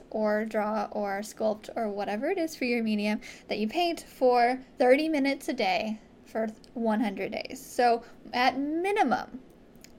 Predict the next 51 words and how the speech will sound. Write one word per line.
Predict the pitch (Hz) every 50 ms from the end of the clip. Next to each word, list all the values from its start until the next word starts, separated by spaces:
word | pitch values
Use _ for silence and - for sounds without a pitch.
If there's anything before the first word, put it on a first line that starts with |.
| - - -
thirty | 254 240 240 262 311 320 359
minutes | 349 311 277 294 311 311 -
a | 349
day | - - 202 180 - - 208 214 - - - - - - - - - - - - - - -
for | - - 262
one | 254 254 247 233 247
hundred | 240 233 214 - - -
days. | - - - - - 226 - - - - - - -
And | - 254 247 240
last | 233 254 311 427 523 480 - - -
year, | 220 220 226 240 233
what | 226 233 233
I | 240 285
would | 320 247
do, | 208 196 185 - 214 - - - - -
if | 247 254
I | 233 233 277
was | 311 277 220
busy | 208 247 254 247 262 262 254 233 214
doing | 208 233 220 220 220 220
stuff | - - 233 220
for | 262 226
my | 214 208
website | 220 262 302 320 294 - - 320 302 302 294 302 294 285 269 - -
or | 226 208 196 196 196 196 202 196 196 208 214 208 - - - - - - -
doing, | - 226 226 226 240 233 226 226 226 233 226 226 240 233 247 - - - - 269 - -
I | 220 208
don't | 196
know, | 185 - 226 220
print | - - 302 285 269 -
orders | 269 269 262 262 262 262 262 262
or | 254 240
st-, | 226 233 - - - 262
stuff | 285 247 262
like | 240 233 233
that, | 240 233
if | 240 277
I | 302
was | 359 330 -
busy | 285 285 311 311
doing | 277 302 285 285
that | 294 277 269 -
all | - 208 214 226
day | 220 214 214 233
and | 233 240
I | 247
hadn't | 269 302 320 269 294
had | 277 240 240 -
time | - 233 240 247 240
to | 240
paint | 226 - 226 247 277 302 -